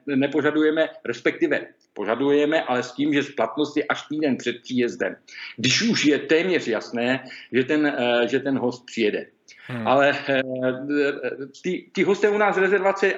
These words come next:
a myslím si, že to bude obecně, dělají, protože ty flexibilní podmínky jim dávají šanci, že by nemuseli přijít o, o žádné finance. U nás v žádném případě, protože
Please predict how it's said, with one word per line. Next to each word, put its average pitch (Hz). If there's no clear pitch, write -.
a -
myslím 190
si, 185
že 180
to 185
bude 175
obecně, 151
dělají, 151
protože 151
ty 156
flexibilní 156
podmínky 143
jim 139
dávají 139
šanci, 139
že 131
by 139
nemuseli 139
přijít 135
o, 113
o 120
žádné 127
finance. 127
U 165
nás 170
v -
žádném 131
případě, 104
protože 135